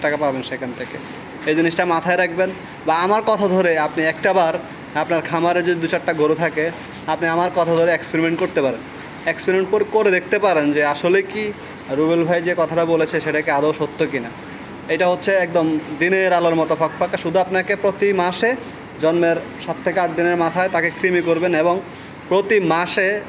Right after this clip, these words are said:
প্রথম তিন মাস প-, প্রতি মাসে তিনবার তাকে কৃমি, কৃমিমুক্ত করবেন। লিভার টনিক, জিঙ্ক না হলেও চলবে, কারণ সে যেহেতু মায়ের দুধ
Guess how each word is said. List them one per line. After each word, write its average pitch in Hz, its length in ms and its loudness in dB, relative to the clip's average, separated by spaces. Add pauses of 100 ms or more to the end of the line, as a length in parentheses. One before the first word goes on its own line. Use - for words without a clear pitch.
(140)
প্রথম 165 380 0
তিন 202 180 2
মাস 165 220 0
প-, 160 100 -4 (280)
প্রতি 175 200 0
মাসে 165 280 0 (100)
তিনবার 175 340 2
তাকে 202 280 -2 (500)
কৃমি, 202 280 4 (160)
কৃমিমুক্ত 196 460 2
করবেন। 131 220 -2 (140)
লিভার 160 300 2
টনিক, 190 300 2 (500)
জিঙ্ক 170 340 -2
না 156 140 0
হলেও 175 220 2
চলবে, 180 300 2
কারণ 160 200 0
সে 151 220 -2
যেহেতু 160 240 0
মায়ের 156 280 2
দুধ 170 140 0